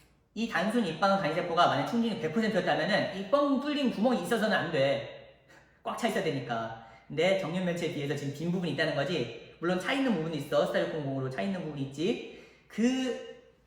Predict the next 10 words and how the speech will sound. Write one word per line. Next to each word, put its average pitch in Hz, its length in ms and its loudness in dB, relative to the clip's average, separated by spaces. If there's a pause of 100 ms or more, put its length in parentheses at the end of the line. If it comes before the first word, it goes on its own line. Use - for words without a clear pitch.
구의 214 960 2
부피 185 480 -4
비율을 139 460 -4
구하면은 147 680 0
그게 139 140 -6
바로 151 540 -4
충진율입니다. 139 720 -6 (1600)
뭔 151 100 -8
말인지 170 200 -4
이해되죠? 170 320 -4